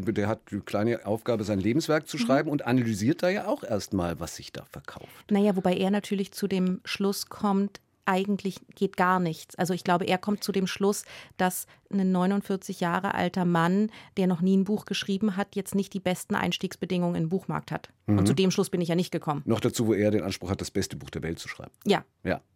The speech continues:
Speaker 1: Was ist das beste Buch der Welt gerade für Sie?
Speaker 2: Ähm, meins natürlich.
Speaker 1: Okay,
Speaker 2: Sonst hätte
Speaker 1: en-,
Speaker 2: ich's ja nicht geschrieben.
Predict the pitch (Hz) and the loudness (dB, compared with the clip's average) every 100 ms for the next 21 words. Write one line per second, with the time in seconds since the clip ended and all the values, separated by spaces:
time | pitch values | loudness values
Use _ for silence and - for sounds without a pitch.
0 | _ - 82 113 143 120 - 104 110 110 | _ -14 0 0 0 -4 -6 -2 -2 -2
1 | 98 - - 87 101 - 90 90 85 101 | -4 -6 -6 -4 -4 -2 -2 -2 -4 -6
2 | 160 _ _ _ _ _ - 202 196 190 | -6 _ _ _ _ _ -2 2 4 4
3 | 180 175 175 170 160 - _ - 175 214 | 2 2 0 -2 -4 -8 _ 0 2 2
4 | 277 208 175 165 165 165 - _ - 135 | 2 0 0 0 -2 -4 -14 _ -4 -2
5 | - 151 - - - 214 220 - - 262 | 2 2 4 4 4 2 0 0 0 0